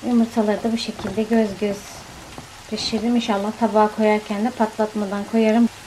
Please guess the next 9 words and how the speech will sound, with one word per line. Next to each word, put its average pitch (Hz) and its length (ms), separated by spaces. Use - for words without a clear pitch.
Bu 262 60
arada 277 260
mantarlar 277 680
da 277 60
şöyle 254 720
durdukça 233 440
daha 220 200
da 214 80
karardılar. 208 800